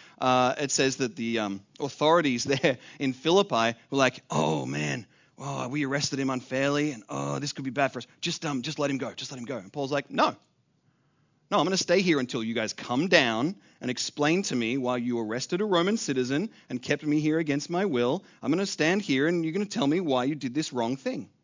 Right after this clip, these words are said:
right? He stood up for truth. And I, as I looked at this verse, um, it became very clear to me. If you just wrote this list of things down and you gave it to someone and said, "Who is this in the Bible?" you would look at it and you would go,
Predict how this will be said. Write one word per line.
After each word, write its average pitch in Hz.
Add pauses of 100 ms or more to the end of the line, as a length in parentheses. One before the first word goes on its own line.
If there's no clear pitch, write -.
right? 131 (260)
He -
stood 151
up 139
for -
truth. - (1600)
And 208
I, 220
as 214
I 240
looked 277
at 349
this 277
verse, 175 (240)
um, 175
it 196
became 214
very 208
clear 180
to 123
me. 113
If 139
you 277
just 330
wrote 220
this 185
list 170
of 156
things 151
down 185 (160)
and 147
you 143
gave 139
it 156
to 165
someone 160
and 151
said, 131
"Who 175
is 175
this 156
in 147
the 123
Bible?" 117 (1160)
you 185
would 208
look 320
at 240
it 185
and 180
you 185
would 180
go, 196